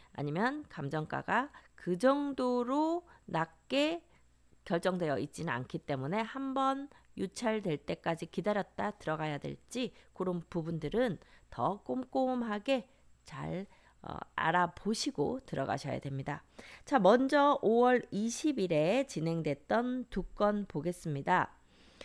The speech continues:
첫 번째 물건은요, 세종시 세롬동 새뜸마을 칠 단지예요. 세롬동은 이생활권 여기 요쪽에 있어요.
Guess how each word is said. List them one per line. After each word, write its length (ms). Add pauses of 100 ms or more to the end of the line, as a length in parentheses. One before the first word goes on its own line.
(580)
첫 140
번째 220
물건은요, 800
세종시 420
세롬동 800
새뜸마을 480
칠 220
단지예요. 720 (340)
세롬동은 840 (180)
이생활권 920
여기 580
요쪽에 460
있어요. 560